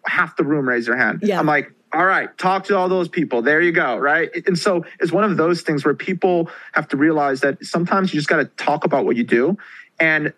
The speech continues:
Speaker 1: th-, the best opportunity that I find for this is when people,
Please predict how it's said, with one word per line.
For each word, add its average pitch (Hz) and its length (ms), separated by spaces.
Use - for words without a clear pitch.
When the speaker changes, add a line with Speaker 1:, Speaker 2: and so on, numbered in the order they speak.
Speaker 1:
th-, - 200
the 165 120
best 165 280
opportunity 165 460
that 131 140
I 123 140
find 180 400
for 214 100
this 220 260
is 143 260
when 143 160
people, 160 560